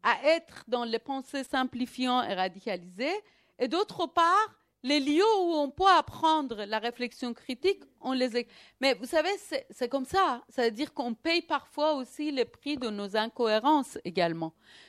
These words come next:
Donc, à mon avis, il est vraiment le temps de revenir sur une, une pensée complexe et critique et ne pas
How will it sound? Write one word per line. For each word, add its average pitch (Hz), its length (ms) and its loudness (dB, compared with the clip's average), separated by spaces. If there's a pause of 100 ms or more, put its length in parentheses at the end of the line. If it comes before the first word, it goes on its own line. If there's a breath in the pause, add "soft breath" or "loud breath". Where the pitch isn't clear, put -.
(120)
Donc, 285 220 2
à 302 80 6
mon 311 220 2
avis, 277 400 2 (240)
il 233 180 -2
est 339 80 4
vraiment 254 400 -2
le 254 240 0
temps 311 320 -2
de 285 100 -2
revenir 247 640 -2
sur 294 560 -4
une, 196 460 -4 (540 soft breath)
une 214 100 -8
pensée 254 380 -4
complexe 269 600 -2
et 240 80 -4
critique - 760 -4 (380 soft breath)
et 277 100 4
ne 269 180 2
pas 370 300 2